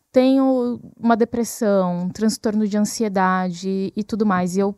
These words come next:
quero decidir por qual linha seguir. O que que vocês me dizem? A, a psicanálise, ela tem, é,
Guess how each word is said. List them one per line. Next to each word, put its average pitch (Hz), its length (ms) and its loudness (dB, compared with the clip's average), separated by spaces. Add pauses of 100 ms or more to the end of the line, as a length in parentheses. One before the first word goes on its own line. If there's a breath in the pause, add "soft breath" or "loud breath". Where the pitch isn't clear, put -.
quero 214 240 -2
decidir 208 640 -2 (100)
por 214 140 -6
qual 220 280 2
linha 208 540 -2
seguir. 202 540 -2 (680 loud breath)
O 254 120 0
que 320 100 -2
que 370 80 -4
vocês 320 340 0
me 262 140 6
dizem? 175 580 0
A, 190 240 -2
a 220 140 0
psicanálise, 185 960 -2
ela 214 240 2
tem, 240 640 0
é, 175 560 -2